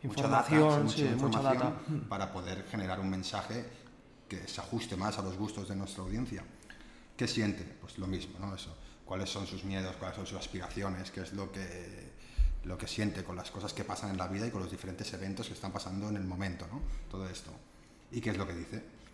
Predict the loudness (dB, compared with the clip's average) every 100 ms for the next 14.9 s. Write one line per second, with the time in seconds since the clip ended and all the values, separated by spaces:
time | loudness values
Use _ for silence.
0 | -20 -20 -18 -18 -8 -4 -2 -2 -2 0
1 | 4 6 6 6 6 8 8 8 6 4
2 | 6 8 8 8 6 6 8 8 6 4
3 | 2 2 4 6 10 10 10 8 6 6
4 | 8 8 8 8 6 4 4 0 2 2
5 | 2 2 2 2 4 4 6 6 6 4
6 | 4 4 4 4 4 4 2 4 4 4
7 | 2 -10 -14 -16 -18 -8 -2 0 0 -2
8 | -4 -10 -16 -16 -18 -18 -16 -2 0 0
9 | 0 2 2 2 0 -2 -4 -4 -6 -4
10 | -2 2 2 2 0 0 0 2 2 -2
11 | -6 -8 -8 -6 -6 -2 0 0 0 -6
12 | -14 -18 -20 -14 -4 -2 0 0 0 0
13 | 0 0 2 2 0 0 -4 -6 -6 -6
14 | -4 -6 -4 -2 0 2 0 0 -4